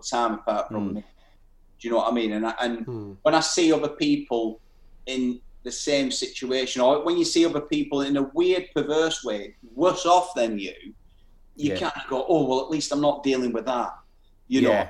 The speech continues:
Speaker 1: and, and, and weirdly, it makes you feel a little bit better, or you go, "Oh, I, I'm not on my own with this." So I kinda, like, I felt doing a documentary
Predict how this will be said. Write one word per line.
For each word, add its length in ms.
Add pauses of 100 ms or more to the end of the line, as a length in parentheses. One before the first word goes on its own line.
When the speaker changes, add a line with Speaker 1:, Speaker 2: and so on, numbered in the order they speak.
Speaker 1:
and, 220
and, 300
and 260
weirdly, 460
it 120
makes 240
you 80
feel 220
a 20
little 160
bit 220
better, 320
or 140
you 120
go, 140
"Oh, 340
I, 220
I'm 140
not 120
on 120
my 80
own 260
with 100
this." 180
So 240
I 200
kinda, 260
like, 280 (580)
I 60
felt 520
doing 220
a 80
documentary 960